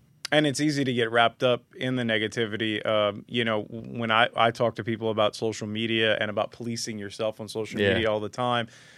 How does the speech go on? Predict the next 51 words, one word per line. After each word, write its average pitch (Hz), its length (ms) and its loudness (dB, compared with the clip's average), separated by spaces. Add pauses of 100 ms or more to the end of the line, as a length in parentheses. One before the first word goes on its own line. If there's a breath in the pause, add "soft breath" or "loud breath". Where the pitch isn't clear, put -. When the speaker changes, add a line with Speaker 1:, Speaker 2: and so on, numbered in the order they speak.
Speaker 1:
and 135 100 0
that's 131 220 2
one 123 140 0
of 117 60 2
the 113 60 0
things 117 220 0
I 113 80 2
talk 117 220 2
about, 110 320 2 (440)
don't 139 240 8
ever 123 220 6
go 117 160 0
negative. 113 500 0
Like, 107 200 -2
that's 117 260 0
what 117 220 -2
everybody's 110 520 0
doing. - 360 -10
You, 110 180 -6
you 120 220 -2
need 120 220 -2
to, 110 140 -6
if 127 120 -8
you 117 80 -4
wanna 127 180 -2
stand 113 380 0
out, 123 300 6 (280 soft breath)
be 120 140 -2
positive, 104 600 0
because 107 340 -2
that's, 104 460 0
that's 110 440 -2
what 113 160 -6
we're 104 160 -6
lacking. 104 500 2 (300 soft breath)
Uh, 107 260 2
and 117 160 2
a 98 60 -6
positive 127 640 2
post 104 300 -6
stands 107 300 -2
out 101 220 0
so 131 220 0
much 113 240 -4
more. 113 280 -2 (280 soft breath)
People 143 580 4 (280 soft breath)
would 139 120 2
never 143 300 6
admit 131 340 -2
to 104 200 -8
it, - 160 -10